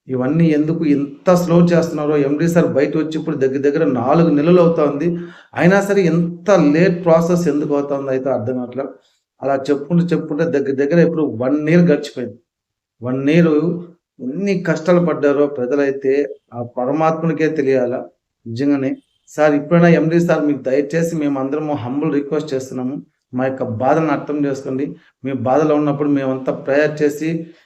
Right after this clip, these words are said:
ఎంత ప్రేయర్ చేస్తున్నామో, ప్రజలందరూ అంత ప్రేయర్ చేస్తున్నాము. Till to date ఇప్పటికీ ప్రేయర్ చేస్తూనే ఉన్నాము, ఒకటి కాదు, రెండు కాదు, దగ్గర దగ్గర డెబ్బై లక్షల మంది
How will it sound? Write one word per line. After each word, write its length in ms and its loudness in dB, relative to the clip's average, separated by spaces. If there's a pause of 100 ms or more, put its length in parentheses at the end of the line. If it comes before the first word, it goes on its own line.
(160)
ఎంత 320 -2
ప్రేయర్ 300 2
చేస్తున్నామో, 420 -2
ప్రజలందరూ 420 -2
అంత 240 -6
ప్రేయర్ 260 -2
చేస్తున్నాము. 440 -4
Till 200 2
to 80 4
date 260 4
ఇప్పటికీ 300 2
ప్రేయర్ 360 4
చేస్తూనే 300 4
ఉన్నాము, 460 0 (420)
ఒకటి 260 -2
కాదు, 240 6
రెండు 200 0
కాదు, 400 -2 (360)
దగ్గర 160 0
దగ్గర 340 4
డెబ్బై 300 2
లక్షల 300 4
మంది 600 4